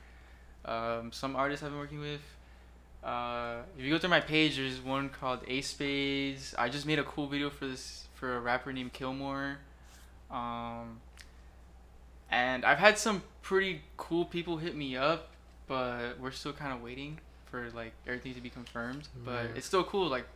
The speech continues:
Speaker 1: bigger people, like, like, you know, like, people that are, like, in the industry, like, when they see your stuff and they say it's good and, like, even just the acknowledgement, like,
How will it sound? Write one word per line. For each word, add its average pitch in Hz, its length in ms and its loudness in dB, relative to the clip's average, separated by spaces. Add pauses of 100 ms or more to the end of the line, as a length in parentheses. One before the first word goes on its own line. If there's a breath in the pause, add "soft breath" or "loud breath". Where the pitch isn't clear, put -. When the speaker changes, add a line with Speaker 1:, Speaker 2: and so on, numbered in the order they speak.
(120)
Speaker 1:
bigger 139 220 0
people, 156 420 -2
like, 120 200 -2 (800 loud breath)
like, 123 180 -10 (280)
you 131 80 -6
know, 123 100 -4
like, 117 160 -4 (220)
people 143 240 -2
that 131 120 4
are, 120 220 0 (120)
like, 117 200 -2
in 139 240 2
the 143 100 0
industry, 147 460 -2
like, 123 160 -2
when 123 100 -8
they 120 80 -8
see - 180 -6
your 135 120 -2
stuff 135 380 0
and 135 80 -8
they 123 80 -6
say 127 200 -4
it's 120 120 -6
good 123 240 -4
and, 120 80 -8
like, 117 160 -6 (340 loud breath)
even 156 220 4
just 175 100 2
the 175 120 8
acknowledgement, 151 680 6
like, 120 160 -2